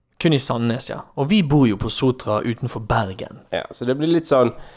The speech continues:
Speaker 2: en ting hadde vært hvis vi drev med dette her, og var,
Speaker 1: Mm.
Speaker 2: hadde gjort litt sånn før, så kunne vi kanskje reist til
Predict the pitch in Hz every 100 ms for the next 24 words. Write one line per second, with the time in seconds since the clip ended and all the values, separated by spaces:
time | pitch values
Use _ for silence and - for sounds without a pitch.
0 | - - - 196 175 151 135 147 156 139
1 | 120 123 117 120 - 131 127 110 95 95
2 | 95 95 101 98 101 - 104 98 98 98
3 | 98 92 110 104 98 95 104 117 123 -
4 | - - 107 - 101 95 - 110 123 151
5 | - _ _ _ _ _ _ _ _ _
6 | _ _ _ _ - _ - - - -
7 | 113 98 98 101 101 98 - - 82 60